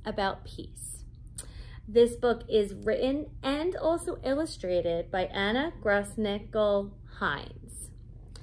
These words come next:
and it's published by Henry Holt and Company. So in this collective of poetry,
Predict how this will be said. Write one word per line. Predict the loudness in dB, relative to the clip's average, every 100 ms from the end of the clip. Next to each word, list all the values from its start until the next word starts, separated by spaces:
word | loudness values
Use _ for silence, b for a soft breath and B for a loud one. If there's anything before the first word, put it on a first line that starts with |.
| B B B -2
and | 2 2 -2 -12 -8
it's | -6 -6
published | -8 0 2 2 -2 -4 -2
by | -2
Henry | -2 -4 -2 -4
Holt | -6 -6 -8
and | -10
Company. | -12 -12 -16 -16 -16 -16 -16 -18 -18 -18 -18 -16 -16 -16 B B B B B B B B -18 -14
So | -14 -12 0
in | 2 4
this | 4
collective | 2 0 2 2 2 0 0 0 2
of | 2 0
poetry, | 0 4 4 0 -2 0 0